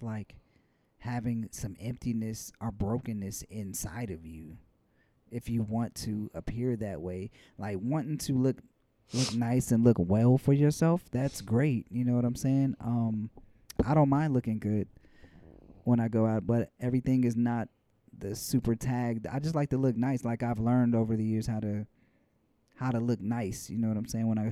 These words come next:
when I step out and people, they compliment it, they feel it. You know what I'm saying? But, um, I don't, how,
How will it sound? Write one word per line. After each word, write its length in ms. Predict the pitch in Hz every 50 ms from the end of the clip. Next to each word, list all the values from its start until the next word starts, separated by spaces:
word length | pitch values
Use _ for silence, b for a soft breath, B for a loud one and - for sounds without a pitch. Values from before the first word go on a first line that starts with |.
| - -
when 140 | 92 107 110
I 80 | 107 107
step 280 | - - 120 110 -
out 200 | 123 120 117 98
and 80 | 107 123
people, 420 | 127 117 123 117 113 113 113 110 113 - _ _ - -
they 120 | 117 117
compliment 480 | - 139 135 - - 120 120 117 110 107
it, 80 | 101
they 140 | 110 107 117
feel 240 | - 135 143 147 113
it. 120 | 90 78 -
You 120 | 110 117
know 80 | 117 120
what 60 | 117
I'm 80 | 117 -
saying? 320 | - 123 123 127 127 127
But, 260 | 113 107 107 110 - - _ _ _ _ _ _ _ _ _ _ _ _ _ _ _ _ - - B B B B B B B B B B B B B
um, 680 | - 147 156 165 165 165 165 165 160 160 160 160 160 160
I 420 | 151 143 123 123 123 131 185 240 269
don't, 480 | 302 320 311 254 - - 160 151 - - - B B B B B B B B B 123
how, 160 | 123 151